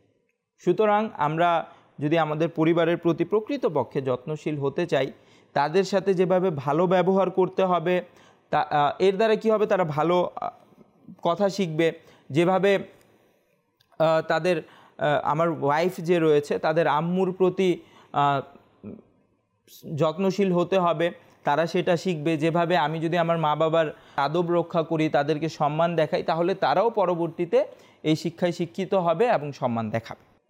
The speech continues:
নবী করিম রাউফুর রহিম সাল্লাল্লাহু আলাইহি ওয়া সাল্লাম ইরশাদ করেন, "নিজের সন্তানদের সাথে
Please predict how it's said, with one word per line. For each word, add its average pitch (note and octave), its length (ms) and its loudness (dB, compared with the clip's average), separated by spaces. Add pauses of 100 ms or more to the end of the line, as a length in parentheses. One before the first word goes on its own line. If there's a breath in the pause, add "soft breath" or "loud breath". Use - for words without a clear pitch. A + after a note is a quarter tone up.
(100)
নবী B3 140 2
করিম B3+ 280 0
রাউফুর A3 300 2
রহিম A3 220 0
সাল্লাল্লাহু G3+ 500 2
আলাইহি F#3+ 280 2
ওয়া F#3+ 100 2
সাল্লাম F#3+ 340 0
ইরশাদ F#3 240 -2
করেন, G3 220 0
"নিজের G3 280 0
সন্তানদের G#3+ 720 0
সাথে D#3+ 380 -2